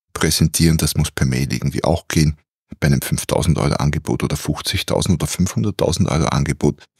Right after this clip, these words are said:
macht das Präsentieren natürlich sehr, sehr viel Sinn und ist gut investierte Zeit.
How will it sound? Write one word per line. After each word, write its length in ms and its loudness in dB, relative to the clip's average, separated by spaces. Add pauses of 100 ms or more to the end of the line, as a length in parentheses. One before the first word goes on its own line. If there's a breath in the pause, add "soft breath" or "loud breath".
(140 soft breath)
macht 280 0
das 100 0
Präsentieren 520 2
natürlich 340 -2
sehr, 240 -2
sehr 220 -4
viel 280 -8 (480)
Sinn 320 4
und 100 4
ist 200 -4
gut 200 -2
investierte 580 -4
Zeit. 400 -8